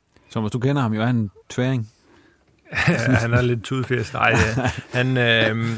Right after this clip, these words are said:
Speaker 2: han er ekstremt dygtig og begavet. Og, og nu er jeg jo, som jeg siger, har spillet med ham for mange, mange år siden, og der var han også sådan klog.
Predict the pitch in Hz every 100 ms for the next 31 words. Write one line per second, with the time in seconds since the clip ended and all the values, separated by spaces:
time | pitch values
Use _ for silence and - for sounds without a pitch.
0 | 101 120 123 120 - - 147 117 104 92
1 | 127 127 131 - 98 107 95 107 127 113
2 | 98 85 - - 113 104 101 101 107 104
3 | 110 117 117 104 95 - 110 92 107 104
4 | 92 123 120 110 110 107 104 113 110 104
5 | 104 107 110 107 110 113 104 110 113 107
6 | 117 120 101 98